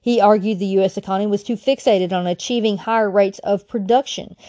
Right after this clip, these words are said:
He believed government should provide more money for education and healthcare through a higher sales tax. The book highlighted the paradox of signi-,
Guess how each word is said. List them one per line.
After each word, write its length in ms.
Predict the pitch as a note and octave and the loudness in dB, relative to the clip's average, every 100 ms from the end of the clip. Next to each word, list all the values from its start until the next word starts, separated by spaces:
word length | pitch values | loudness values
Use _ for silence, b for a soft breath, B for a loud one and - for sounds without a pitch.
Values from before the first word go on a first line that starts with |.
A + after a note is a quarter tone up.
| B | B
He 140 | - | -4
believed 320 | A3+ A3+ A3 F3+ | 0 2 2 4
government 460 | B3 C#4 F#3+ F#3+ | 4 4 -2 -4
should 240 | - A#3+ G3+ | -4 -4 -2
provide 400 | G#3+ G3 F#3+ F#3 | 0 2 2 2
more 200 | G3 C#4 | 0 2
money 240 | B3+ G#3 | 2 0
for 200 | G#3 A3 | 0 0
education 580 | G#3 B3+ G3 E3+ - F#3 | -2 -2 0 0 -2 -6
and 120 | F#3 | -2
healthcare 520 | B3+ D4+ - F#3 G3+ | 2 2 2 0 0
through 140 | - A#3+ | -4 -4
a 140 | C4 | -2
higher 400 | C4 - F#3 E3 | 0 2 2 2
sales 380 | F#3 - C4+ C4 | 0 2 4 2
tax. 480 | - - - - - B B B - | 0 -2 -4 -12 -20 B B B -2
The 120 | G3+ | 4
book 240 | A#3 C4 | 6 6
highlighted 560 | - C#4+ E4 C#4 A3 G#3+ | 2 0 2 2 2 2
the 100 | G#3 | -4
paradox 580 | - - C4+ G3 E3+ - | -4 -6 2 2 2 -2
of 80 | G3+ | -6
signi-, 420 | - F#3+ F#3+ B3 | -4 -4 0 0